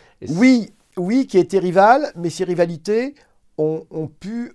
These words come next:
Speaker 2: ont pu, euh, alors, elles étaient différentes. Il y avait d'abord, les, les, dans le cas de l'Algérie, par exemple,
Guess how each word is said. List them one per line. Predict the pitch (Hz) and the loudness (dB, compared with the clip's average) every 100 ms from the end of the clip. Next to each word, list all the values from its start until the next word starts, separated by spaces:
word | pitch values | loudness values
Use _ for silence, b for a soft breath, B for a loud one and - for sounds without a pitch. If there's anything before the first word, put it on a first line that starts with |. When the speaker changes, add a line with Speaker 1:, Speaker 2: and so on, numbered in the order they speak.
| - | -12
Speaker 2:
ont | 156 | -10
pu, | - - 196 233 220 151 | -12 -16 -14 -10 -6 -2
euh, | 147 143 143 143 139 139 | 0 -2 -4 -6 -8 -6
alors, | 139 - - - - _ | -4 -4 -6 -20 -20 _
elles | - 101 | -16 -12
étaient | 123 147 | -8 -8
différentes. | 120 - 107 98 _ b b - | -8 -10 -12 -14 _ b b -10
Il | 127 | -6
y | |
avait | 151 | -2
d'abord, | 156 165 151 | 0 2 0
les, | 135 65 | -2 -6
les, | 65 - - | -10 -12 -12
dans | 120 127 | -8 -6
le | |
cas | - 139 | -4 -4
de | |
l'Algérie, | 127 123 107 123 | -4 -6 -8 -12
par | 117 101 | -12 -14
exemple, | 107 165 247 | -12 -12 -12